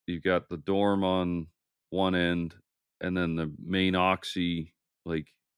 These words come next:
corporate office is, like, at the other end of the, of the,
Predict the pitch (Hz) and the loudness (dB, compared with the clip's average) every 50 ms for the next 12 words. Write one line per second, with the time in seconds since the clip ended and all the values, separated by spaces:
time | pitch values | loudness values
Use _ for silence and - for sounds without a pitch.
0 | _ _ - - 110 101 98 - 104 85 76 82 87 90 87 - 82 80 78 - | _ _ -4 0 2 2 2 2 0 2 2 4 4 2 2 0 -4 -4 -4 -6
1 | - - - - - - - 82 78 76 73 - - 80 82 80 - _ _ _ | -10 -14 -16 -18 -12 -6 -4 -4 -4 -4 -6 -8 -6 -6 -6 -6 -8 _ _ _
2 | _ _ _ _ _ - - - 85 - - 87 90 90 92 90 87 90 90 87 | _ _ _ _ _ -14 -10 -8 -6 -2 0 0 2 2 2 2 2 2 2 0
3 | 85 85 80 85 82 82 78 76 - _ _ _ _ _ _ _ _ 85 82 80 | 0 0 0 0 0 0 -2 -4 -10 _ _ _ _ _ _ _ _ -10 -10 -10
4 | 78 76 78 76 78 78 78 80 80 80 78 78 | -10 -8 -8 -6 -6 -4 -6 -6 -8 -8 -10 -12